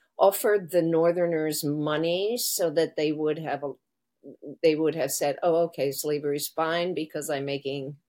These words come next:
money here and I, I don't care, morally speaking."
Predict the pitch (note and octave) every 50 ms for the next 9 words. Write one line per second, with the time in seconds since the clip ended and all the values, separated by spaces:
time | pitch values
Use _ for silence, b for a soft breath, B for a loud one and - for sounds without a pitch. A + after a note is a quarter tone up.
0 | _ _ - C#3+ C3+ C3+ C#3 C3+ C3+ C#3 D#3+ D#3+ F#3+ G#3 A3 G#3+ G#3 F#3+ F3 -
1 | - D3+ D3+ D3 D3 C#3+ C#3+ - - - D3 B2+ C3+ C#3 C#3+ - - E3+ E3+ E3+
2 | E3 E3 D3+ D3+ D#3+ D#3+ E3+ F#3 G3 F#3 F3 F3 F3 F3 - - F#3+ F#3+ F3+ -
3 | A3+ A3 A#3 A#3 A#3+ A3+ A3